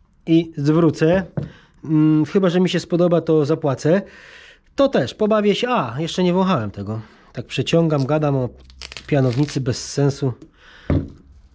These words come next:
Nabijam minuty. Jak to ja? Taki gaduła trochę jestem, no ale co zrobić, tak. Niepoprawny politycznie.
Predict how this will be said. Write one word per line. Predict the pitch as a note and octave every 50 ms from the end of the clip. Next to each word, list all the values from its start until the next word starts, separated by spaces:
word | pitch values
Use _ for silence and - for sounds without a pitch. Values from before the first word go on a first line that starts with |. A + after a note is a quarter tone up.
| - - -
Nabijam | C#3+ C3 A#2+ A2+ D#3+ D#3+ D#3 C#3+ C#3
minuty. | C3 C3 B2+ C#3 D3+ D#3 - D3 C#3+ C3+ C3+ - D3+ C#3+ - _ -
Jak | D#3 D#3 C#3 -
to | - - A#2+
ja? | B2 C3+ D3 E3+
Taki | - E3+ - F3+
gaduła | D#3 D#3 D3 C#3 F3 E3 D3 B2
trochę | - - G2+ - G2+ G2
jestem, | F#2+ G2+ G2+ - - G#2 G#2 A2+
no | A#2+ A#2
ale | A2 G#2+ G#2+
co | - - A2+
zrobić, | F#2+ G2 A2 G2 E2+ E2+ E2 -
tak. | - - - - _ - - - - - - - - - - - -
Niepoprawny | C#3+ C#3 - C3+ - D#3 D3 C#3 C#3+ C#3
politycznie. | C3+ - B2+ B2 A#2+ - D#3+ D#3 - - - C#3+ C3+